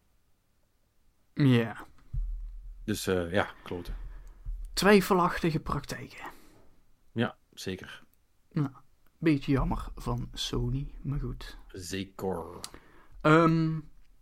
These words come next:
Speaker 1: er, eh,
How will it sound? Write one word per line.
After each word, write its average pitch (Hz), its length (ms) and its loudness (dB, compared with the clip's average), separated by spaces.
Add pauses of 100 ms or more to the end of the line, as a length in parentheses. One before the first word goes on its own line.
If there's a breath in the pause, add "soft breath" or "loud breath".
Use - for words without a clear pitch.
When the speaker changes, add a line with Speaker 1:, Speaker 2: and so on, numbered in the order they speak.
(1600)
Speaker 1:
er, 131 360 6
eh, 127 360 4